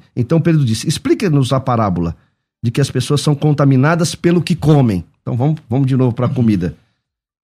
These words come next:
Versículo dezesseis. "Ainda não entendem?" perguntou Jesus.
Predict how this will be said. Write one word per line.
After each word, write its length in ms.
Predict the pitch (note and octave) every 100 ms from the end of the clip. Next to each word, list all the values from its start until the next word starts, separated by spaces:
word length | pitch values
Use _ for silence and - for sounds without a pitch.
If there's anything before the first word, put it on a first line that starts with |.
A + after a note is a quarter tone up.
| _ _ _ _ _ _ _ _ _ _ -
Versículo 520 | F2+ G2+ A#2 D3 D#3
dezesseis. 520 | B2 C#3+ - G#2+ - -
"Ainda 420 | D#3 D3 C4 B3
não 220 | E3+ G#3
entendem?" 640 | G#3 D3 D#3+ B3+ F#3+ A2 F2 _ _ _ -
perguntou 420 | C3 B2+ A2+ A#2+
Jesus. 500 | A2 G2+ E2+ -